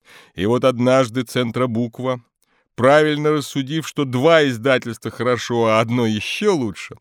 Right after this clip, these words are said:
постановила слить их вместе, присвоив новому организму название "Златопой". Сделано это было так дипломатично, что ни одна из сторон не могла понять, кто победил и кто будет верховодить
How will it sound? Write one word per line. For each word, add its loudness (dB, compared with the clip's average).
постановила 2
слить 0
их -2
вместе, -4
присвоив 0
новому 0
организму -2
название -2
"Златопой". -2
Сделано 2
это 0
было 4
так 2
дипломатично, -2
что -4
ни 0
одна 2
из -2
сторон 0
не 0
могла 2
понять, 0
кто -2
победил -2
и 0
кто 0
будет -4
верховодить 0